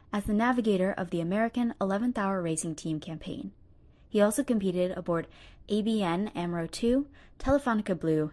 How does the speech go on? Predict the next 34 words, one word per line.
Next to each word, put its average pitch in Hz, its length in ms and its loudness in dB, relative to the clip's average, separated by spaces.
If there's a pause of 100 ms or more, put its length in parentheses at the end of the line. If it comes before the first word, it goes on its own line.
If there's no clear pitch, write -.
(120)
and 170 160 -2
Vestas 185 400 0
eleventh 170 400 -2
Hour 147 220 2
Racing. 127 440 -8 (1700)
With 208 140 0
this 302 180 4
year's 320 180 4
sustainability 175 720 4
focus 151 360 -2
campaign, 151 560 -4 (320)
Fisher 285 300 2
embraced 196 480 2
the 180 140 0
onboard 170 560 -2
scientific 226 540 0
data 156 260 0
program - 500 -6 (340)
and 202 140 4
was 208 140 2
a 214 40 4
leader 247 300 4
on 175 260 0
and 165 80 0
off 147 220 -2
the 156 80 -4
boat. 120 300 -6 (1500)
The 196 80 -2
Magnus 285 400 6
Olsen 196 300 2
Prize 165 400 -4
is 190 140 -4
awarded 240 440 2
annually 165 480 -2